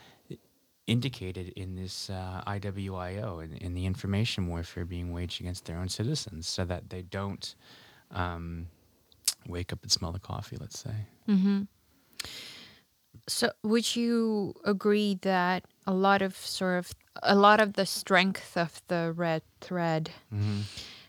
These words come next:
Speaker 2: comes from the fact that it has been going on for so long?
Speaker 1: Yeah. Yeah. I mean, it, it's, it's interesting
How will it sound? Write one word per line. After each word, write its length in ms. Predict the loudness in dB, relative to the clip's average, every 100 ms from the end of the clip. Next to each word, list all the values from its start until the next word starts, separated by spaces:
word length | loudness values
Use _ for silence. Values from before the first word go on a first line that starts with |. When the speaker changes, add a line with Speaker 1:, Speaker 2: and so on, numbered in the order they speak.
| _
Speaker 2:
comes 300 | 2 2 2
from 300 | 2 2 4
the 120 | 2 0
fact 320 | 2 2 0
that 180 | 0 2
it 200 | 0 -4 -6
has 360 | 2 2 2
been 260 | -2 -2 0
going 340 | 2 0 0
on 140 | 0 -2
for 100 | -4
so 180 | -6 -2
long? 280 | -2 -2 -6 _ _
Speaker 1:
Yeah. 120 | -4 -4 _ _ _ _ -16 -12 -14 4
Yeah. 340 | 6 8 6 0 -8 -8 4
I 60 | 8
mean, 140 | 8
it, 200 | 6 2
it's, 160 | 2 2
it's 320 | 0 0 0
interesting 720 | -2 -2 -4 0 0 0